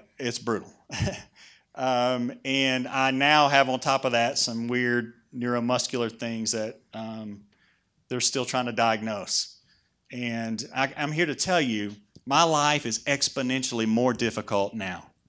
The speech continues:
as a Christian than it was before when I was not a Christian. But my soul's different. My soul's different. My whole perspective has changed. And it's a perspective that's true.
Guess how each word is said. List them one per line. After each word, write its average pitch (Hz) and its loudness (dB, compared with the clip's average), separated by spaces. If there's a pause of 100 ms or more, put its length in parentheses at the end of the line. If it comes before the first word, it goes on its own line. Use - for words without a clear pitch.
(1800)
as 131 2
a 160 -6
Christian 104 -8 (840)
than 127 0
it 120 0
was 113 2
before 110 0
when 104 -2
I 98 0
was 92 -6
not 98 -4
a 92 -8
Christian. - -12 (2000)
But 110 -4
my 104 -2
soul's 110 2
different. 95 -10 (1800)
My 92 -6
soul's 101 -2
different. - -12
My 135 4
whole 147 -4
perspective 139 -8
has 82 -6
changed. - -12 (600)
And 123 -2
it's 120 4
a 131 0
perspective 135 2
that's 110 2
true. 156 -2